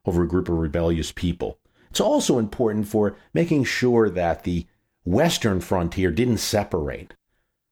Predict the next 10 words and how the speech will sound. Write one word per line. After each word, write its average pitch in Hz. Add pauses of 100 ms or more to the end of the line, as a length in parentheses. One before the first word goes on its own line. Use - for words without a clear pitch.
from 87
the 90
eastern 92
side. - (260)
Almost 123
a -
possibility 95
of 78
that 80
happening. -